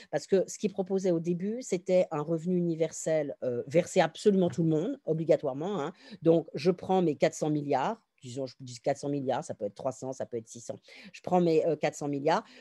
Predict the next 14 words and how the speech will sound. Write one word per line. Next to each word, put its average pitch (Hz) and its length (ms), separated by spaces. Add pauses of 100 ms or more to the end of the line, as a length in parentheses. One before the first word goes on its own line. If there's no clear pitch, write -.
(100)
je 160 220
les 208 160
verse 185 480 (120)
aux 143 120
personnes, - 460
à 156 80
tout - 180
le 226 80
monde, 196 220
à 185 60
absolument 147 420
tout - 160
le 135 40
monde, 185 200